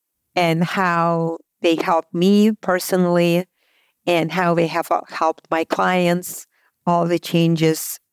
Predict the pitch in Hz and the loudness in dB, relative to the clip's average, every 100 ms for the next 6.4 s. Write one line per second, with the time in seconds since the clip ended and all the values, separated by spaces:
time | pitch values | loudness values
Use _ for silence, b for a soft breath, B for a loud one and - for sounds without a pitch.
0 | - 175 160 160 160 156 156 - 160 180 | -4 0 2 2 2 0 -2 -2 0 2
1 | 185 - - 165 160 156 151 156 151 - | 0 -2 -4 0 2 2 2 2 0 -4
2 | _ _ _ - 196 196 185 196 170 156 | _ _ _ -2 0 2 2 0 2 2
3 | 151 - - 208 240 220 196 180 175 165 | 0 -2 0 2 4 2 2 -2 -2 -2
4 | 160 160 160 165 170 180 - 165 156 151 | 0 2 0 2 0 0 -4 -2 0 2
5 | 147 156 - 160 156 151 151 160 - - | 0 0 -2 0 0 0 -6 -6 -6 -2
6 | 160 202 233 _ | 2 2 0 _